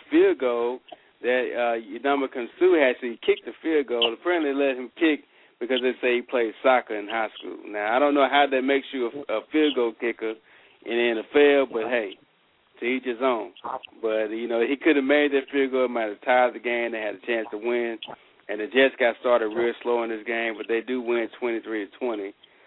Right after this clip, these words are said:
Uh, Sanchez had three hundred thirty-six yards, uh, passing this game. It did go into overtime. Um, and he actually led the team to come back and, and put them in overtime. He threw for one touchdown as well, too. Matt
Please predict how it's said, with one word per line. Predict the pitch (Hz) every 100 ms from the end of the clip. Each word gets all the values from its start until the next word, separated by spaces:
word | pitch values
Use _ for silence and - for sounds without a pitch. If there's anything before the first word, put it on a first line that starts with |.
| - -
Uh, | 101 98 -
Sanchez | 127 120 - 120 113
had | 117 113 107
three | 117 123 120
hundred | 117 110 110
thirty-six | 117 110 - 110 -
yards, | 110 110 107 - _ _ _ - 113
uh, | 101 107 104 101 95 -
passing | 139 143 143 147
this | 143 135
game. | 143 143 139 127
It | 110
did | 120 117
go | 113
into | 107 95
overtime. | 135 131 127 139 131 127 127 _ _ _ - - -
Um, | 110 110 110 104
and | 107
he | 120 127
actually | 131 - 113
led | 123 123
the | 117 -
team | 127 120
to | 110
come | 131 113
back | 120 120
and, | 107 101 98
and | 107 107 -
put | 139
them | 127 113
in | 107
overtime. | 104 101 107 107 104 104 _ - - _
He | 110
threw | 113 127
for | 110 110
one | 117 110
touchdown | - 113 - 110 98
as | 98
well, | 104 104 -
too. | 117 110 - - - -
Matt | 123